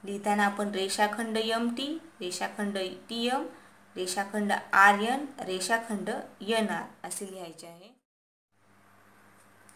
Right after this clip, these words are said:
बालमित्रांनो, दुसरा प्रश्न आहे, "शेजारील रेषेची वेगवेगळी नावे लिहा." मग आपण हिला रेषा एल म्हणू शकतो, रेषा एबी,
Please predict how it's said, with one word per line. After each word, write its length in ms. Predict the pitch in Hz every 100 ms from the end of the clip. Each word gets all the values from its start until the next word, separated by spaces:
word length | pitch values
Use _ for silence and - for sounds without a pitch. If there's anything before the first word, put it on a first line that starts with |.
| -
बालमित्रांनो, 680 | 208 202 220 233 247 247 254
दुसरा 320 | 226 240 269
प्रश्न 340 | 254 254 262 247
आहे, 200 | 214 220
"शेजारील 600 | - 220 220 240 269 262
रेषेची 760 | 226 220 220 214 226 254 311 - -
वेगवेगळी 560 | 233 240 240 214 220
नावे 400 | 233 214 196 202
लिहा." 260 | 190 185 160 - - - -
मग 120 | 208
आपण 300 | 208 208 233
हिला 240 | 226 226
रेषा 300 | 214 208 208
एल 260 | 214 220 226
म्हणू 260 | 220 220 220
शकतो, 540 | 214 202 208 202 202
रेषा 300 | 190 190 -
एबी, 640 | - 208 208 208 208 208